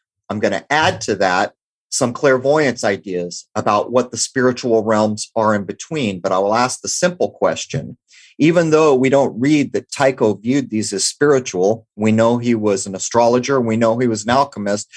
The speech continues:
so we know damn well that it was all spiritual realms, because that is the essence of alchemy, at least good alchemy.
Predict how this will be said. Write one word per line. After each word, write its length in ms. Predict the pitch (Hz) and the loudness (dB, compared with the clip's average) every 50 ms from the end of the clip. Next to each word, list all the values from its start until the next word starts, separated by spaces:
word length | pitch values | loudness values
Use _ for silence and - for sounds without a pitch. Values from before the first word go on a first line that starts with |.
| - - - | -20 -16 -8
so 160 | - - 131 | -4 -2 0
we 140 | 127 127 123 | 0 0 0
know 240 | 113 110 113 113 113 | 0 2 0 0 0
damn 380 | 107 107 107 104 101 101 104 98 | -2 -2 0 0 0 0 -2 0
well 400 | 104 113 117 107 98 87 - _ _ _ _ _ _ - | 2 2 2 2 0 -2 -4 _ _ _ _ _ _ -4
that 120 | 107 107 101 | -2 -2 0
it 160 | 104 - - | -2 -4 -2
was 340 | 110 113 113 110 104 - - _ - | 0 0 0 0 -2 -4 -10 _ 0
all 500 | 120 127 131 127 123 117 101 87 - _ _ _ _ _ - | 2 4 4 4 4 4 2 0 -4 _ _ _ _ _ -16
spiritual 720 | - - - - 123 117 113 113 110 - 113 113 104 101 98 | -16 -14 -12 -8 -4 -4 -4 -4 -4 -6 -4 -2 0 0 2
realms, 500 | 107 113 113 104 92 82 85 - - - | 2 2 2 2 0 -2 -4 -12 -12 -8
because 260 | - - - 123 110 - | -6 -4 -2 -4 -2 0
that 320 | - 123 117 120 - - _ - | 0 0 0 0 -2 -6 _ -8
is 180 | 113 107 - | -8 -8 -8
the 140 | - 107 - _ - | -12 -16 -8 _ -2
essence 400 | 147 143 - - 117 107 - 131 | -2 -2 -2 -6 -8 -8 -6 -4
of 100 | 120 123 | 0 2
alchemy, 560 | 131 139 143 - - 101 92 82 - - _ _ _ _ - | 2 2 2 0 -4 -14 -14 -14 -16 -20 _ _ _ _ -2
at 160 | - 120 113 | -2 -2 0
least 300 | 147 139 143 135 143 - | 2 0 0 0 -2 -4
good 340 | - 143 151 160 165 - - - | 0 2 2 2 2 0 -4 -4
alchemy. 600 | 107 95 95 - _ - - - 80 - - _ | -2 -2 -2 -4 _ -10 -14 -12 -14 -16 -16 _